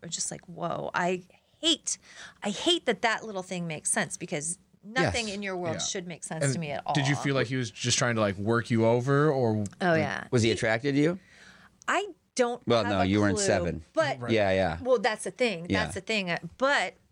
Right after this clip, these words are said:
Speaker 1: Stephanie, like, he would do, he played with her head way worse. Like, he'd say, "Wear your white shirt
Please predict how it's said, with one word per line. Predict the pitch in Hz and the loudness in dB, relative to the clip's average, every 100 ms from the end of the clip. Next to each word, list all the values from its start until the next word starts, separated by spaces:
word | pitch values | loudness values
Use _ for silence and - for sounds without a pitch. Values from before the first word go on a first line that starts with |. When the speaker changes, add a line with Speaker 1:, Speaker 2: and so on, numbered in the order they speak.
| _ | _
Speaker 1:
Stephanie, | - - 311 349 - 208 190 185 - | -2 0 2 0 0 0 0 0 -2
like, | 202 - | -4 -4
he | - 285 | -6 -4
would | 277 247 190 | -2 -2 -2
do, | 196 190 180 | -2 0 -2
he | - 254 | -6 -12
played | 240 233 214 | -6 -2 -2
with | 185 - | -4 -6
her | 170 170 | -6 -4
head | 165 156 | -4 -6
way | 180 170 165 | -4 -2 -2
worse. | 165 160 - | -2 -4 -4
Like, | 170 | -6
he'd | - 202 | -6 -4
say, | - | -2
"Wear | 180 185 175 | 0 2 2
your | 170 | 0
white | 165 160 - | 0 -2 -4
shirt | - 170 165 | -6 -4 -4